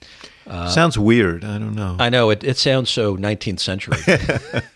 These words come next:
Speaker 1: But, but it, but it's great. And anyway, th-, um, th-, I remember so well the, the night of our victory, uh, we talked by phone.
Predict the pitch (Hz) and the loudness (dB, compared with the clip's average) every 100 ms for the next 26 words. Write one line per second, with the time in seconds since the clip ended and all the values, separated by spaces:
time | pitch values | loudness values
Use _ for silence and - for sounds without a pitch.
0 | - - _ - 143 - - 147 - - | -14 -14 _ -16 -14 -10 -4 -2 -2 -8
1 | - - - 131 139 151 156 139 - 131 | -14 -2 4 6 4 4 4 4 4 2
2 | 120 - - 151 147 - - _ - 147 | 2 -2 2 4 4 2 -4 _ -6 -4
3 | 147 165 - 139 143 131 - - 139 120 | -4 -4 0 2 4 2 2 4 4 6
4 | 120 104 107 - 101 95 110 123 - 98 | 6 4 0 -2 -2 2 4 2 0 -2
5 | 90 80 101 - - 76 - _ _ - | 0 0 -4 -6 -8 -10 -12 _ _ -20
6 | - _ - - 85 85 85 87 92 - | -20 _ -14 -8 -4 -4 -4 -4 -4 0
7 | 120 - 90 - 85 71 | -2 0 -2 0 -6 -6